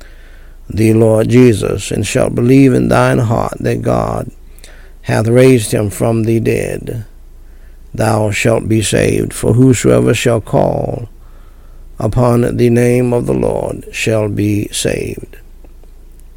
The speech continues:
Saved from what? Saved from hell. Saved to what?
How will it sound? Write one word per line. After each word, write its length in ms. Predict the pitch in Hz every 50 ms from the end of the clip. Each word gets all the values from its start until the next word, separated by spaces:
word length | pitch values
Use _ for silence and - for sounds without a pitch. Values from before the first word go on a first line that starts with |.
| - - - - - - - - - - - - - - - - - - - - - - - - - - - - - - -
Saved 480 | - - - 147 139 131 131 127 120 110
from 280 | - - 120 117 120
what? 260 | 131 - - - - -
Saved 440 | - - 110 107 104 104 104 -
from 240 | - - - 113 104
hell. 420 | 104 104 123 - - 50 50 92 92
Saved 500 | - - 131 117 120 120 120 117 123 -
to 160 | - 175 -
what? 320 | - - - - - -